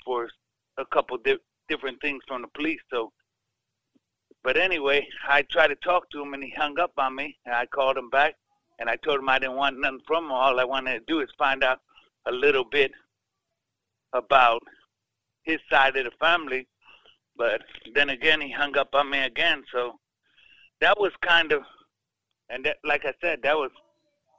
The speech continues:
what, twenty-five, thirty years after he left us. So after he did that, then I was, hell, the hell with him. I,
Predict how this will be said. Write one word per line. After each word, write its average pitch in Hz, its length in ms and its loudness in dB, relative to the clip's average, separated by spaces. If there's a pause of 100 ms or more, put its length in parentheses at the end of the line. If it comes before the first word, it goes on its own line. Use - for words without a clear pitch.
(640)
what, 131 200 0 (920)
twenty-five, 147 600 2
thirty 147 200 -2
years 143 280 0
after 135 300 0
he 131 80 -4
left 147 360 0
us. 117 100 -4 (100)
So 120 240 -4 (960)
after 151 260 2
he 143 140 -2
did 135 240 -2
that, 175 320 4
then 131 160 -6
I 131 140 -2
was, 131 120 -6 (340)
hell, 139 320 -2 (1400)
the 120 100 -2
hell 170 260 8
with 123 160 0
him. 120 120 -4
I, 135 140 4